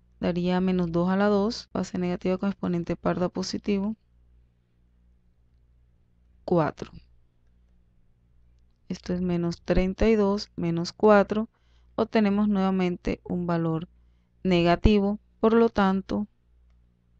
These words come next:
el punto menos uno, menos uno también es un punto de silla.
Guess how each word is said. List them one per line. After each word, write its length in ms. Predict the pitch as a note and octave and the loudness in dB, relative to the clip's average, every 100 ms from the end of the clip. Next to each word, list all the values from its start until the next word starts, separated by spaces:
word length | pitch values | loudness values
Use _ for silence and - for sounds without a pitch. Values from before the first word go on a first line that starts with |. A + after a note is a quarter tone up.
| _ _ _ _ _ _ _ _ _ F3+ | _ _ _ _ _ _ _ _ _ -4
el 120 | F3+ | -4
punto 600 | - F3+ F3+ - F#3 - _ | -2 -2 -2 -2 -4 -4 _
menos 400 | F3+ E3+ E3+ - - | -4 -4 -4 -8 -6
uno, 280 | F#3+ G3 G#3+ - G#3 G#3+ | -2 -2 -2 0 0 2
menos 360 | G#3+ A3 - | 0 -2 -2
uno 300 | G3 G3 F#3+ _ | -2 0 -2 _
también 680 | - A3 G#3 F#3 F3 F3 F3+ _ _ _ _ _ _ _ _ _ _ _ _ _ _ _ - | 0 0 2 0 0 -2 -6 _ _ _ _ _ _ _ _ _ _ _ _ _ _ _ -4
es 280 | F3+ E3+ - | -2 -2 -4
un 160 | F#3+ F3+ | -4 -4
punto 420 | - E3+ D#3+ D#3+ | -4 -4 -4 -4
de 120 | D#3 | 4
silla. 500 | D#3+ - F3 - - | 4 4 -4 -4 -14